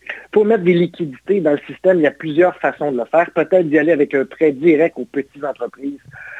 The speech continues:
d'un montant, euh, minimal de dix mille dollars. Mais présentement, il y a des entreprises qui ont des liquidités. Pourquoi ne pas laisser les liquidités à l'intérieur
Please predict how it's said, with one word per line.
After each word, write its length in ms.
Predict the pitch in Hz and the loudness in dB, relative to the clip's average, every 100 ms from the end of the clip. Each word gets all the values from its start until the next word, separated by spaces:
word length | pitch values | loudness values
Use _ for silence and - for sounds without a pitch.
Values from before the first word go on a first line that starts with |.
| - - | -20 -4
d'un 120 | 131 | 0
montant, 400 | 135 131 143 139 131 | 2 2 2 0 2
euh, 560 | 123 123 123 120 120 | 2 4 2 2 0
minimal 440 | 120 135 135 139 135 | -2 0 2 2 0
de 80 | 113 | -4
dix 160 | 110 | -4
mille 200 | 127 131 | -2 -2
dollars. 380 | 110 110 160 170 - - - | 0 2 2 0 -4 -18 -4
Mais 100 | 139 | -4
présentement, 640 | - 156 214 196 170 196 | 0 0 2 2 0 0
il 100 | 214 | 2
y 40 | 180 | 4
a 40 | |
des 140 | 160 | 2
entreprises 380 | 151 147 151 202 - | 0 -4 -6 -8 -8
qui 100 | - | 0
ont 140 | 190 208 | 2 2
des 160 | 160 | 2
liquidités. 720 | 156 175 - 185 139 131 165 165 _ _ - | 0 -2 -6 -8 -8 -4 -4 -4 _ _ -10
Pourquoi 240 | 160 233 | -2 2
ne 100 | 185 | 2
pas 220 | - 202 | 2 2
laisser 540 | 165 175 208 - 202 202 | 4 4 0 -2 -6 -4
les 200 | 156 139 | -4 -6
liquidités 380 | 143 143 120 175 | -8 -12 -4 -2
à 80 | |
l'intérieur 640 | 151 127 127 131 160 196 190 | 0 -4 -6 0 2 0 -4